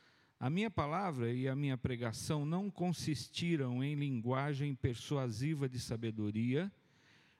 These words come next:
mas em demonstração do Espírito e de poder, para que a vossa fé não se apoiasse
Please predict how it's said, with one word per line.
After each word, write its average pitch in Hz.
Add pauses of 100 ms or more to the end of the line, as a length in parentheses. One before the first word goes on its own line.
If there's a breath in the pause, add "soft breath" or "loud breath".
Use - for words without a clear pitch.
mas 156
em 196
demonstração 175 (400)
do 123
Espírito 196 (540 loud breath)
e 151
de 143
poder, 95 (960 soft breath)
para 123
que 135
a 143
vossa 175
fé 147
não 151
se 147
apoiasse 127